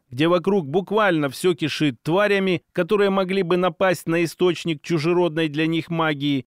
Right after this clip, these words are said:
было бы просто огромной глупостью. Так что пришлось использовать простые факелы, но и их тусклого света вполне хватило.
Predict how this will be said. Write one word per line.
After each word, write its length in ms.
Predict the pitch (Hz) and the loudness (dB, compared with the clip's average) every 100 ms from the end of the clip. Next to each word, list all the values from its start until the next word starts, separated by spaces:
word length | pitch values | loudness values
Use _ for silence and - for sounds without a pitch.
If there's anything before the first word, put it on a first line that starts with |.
| _ | _
было 420 | 113 131 254 240 | -8 -2 2 2
бы 140 | 202 202 | 4 2
просто 600 | 185 208 202 - 196 175 | 2 2 2 2 0 2
огромной 720 | 196 214 156 190 196 185 175 | 0 0 2 2 2 0 -2
глупостью. 800 | 139 139 123 104 98 - 85 85 _ _ _ _ _ | 0 -2 -2 -4 -14 -18 -20 _ _ _ _ _ _
Так 240 | 180 190 - | 0 0 -2
что 420 | - 175 165 139 - | 0 2 2 0 -2
пришлось 580 | 160 151 196 233 214 - | -2 -2 0 2 0 -4
использовать 680 | 170 - 202 202 160 170 - | -6 -2 0 2 2 0 -2
простые 520 | 170 170 - 247 208 | -2 -2 -2 -2 -2
факелы, 640 | - 170 151 139 135 120 _ _ _ _ | 2 0 0 -2 -2 -2 _ _ _ _
но 200 | 123 202 | -2 0
и 220 | 240 247 233 | 2 2 0
их 120 | - | 0
тусклого 520 | 185 190 - 160 156 | -2 -2 0 2 2
света 640 | - 170 226 208 190 147 - | 0 -2 -2 2 0 0 -6
вполне 580 | _ - 160 156 156 156 | _ -4 0 2 2 0
хватило. 680 | - 147 143 185 156 90 | 0 -2 -2 -2 -2 -4